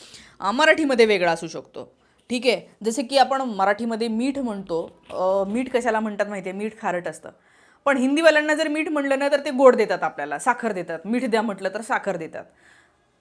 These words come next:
त्यांना ते मीठ म्हणजे मिठा आणि ते गोड असं वाटतं.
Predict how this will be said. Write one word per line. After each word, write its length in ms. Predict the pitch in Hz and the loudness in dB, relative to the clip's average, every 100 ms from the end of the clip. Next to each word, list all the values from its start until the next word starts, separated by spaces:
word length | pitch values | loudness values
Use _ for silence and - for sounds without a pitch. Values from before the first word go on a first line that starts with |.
| _ _ - | _ _ -8
त्यांना 220 | 320 349 | -4 -2
ते 120 | 330 | -2
मीठ 220 | 330 349 | -2 -2
म्हणजे 240 | 349 311 311 | -2 -4 -2
मिठा 280 | 320 320 302 | -4 2 4
आणि 220 | 262 277 | 4 0
ते 80 | 285 | -2
गोड 240 | 262 262 | 4 4
असं 200 | 214 202 | 4 4
वाटतं. 320 | 208 160 - | 2 2 -4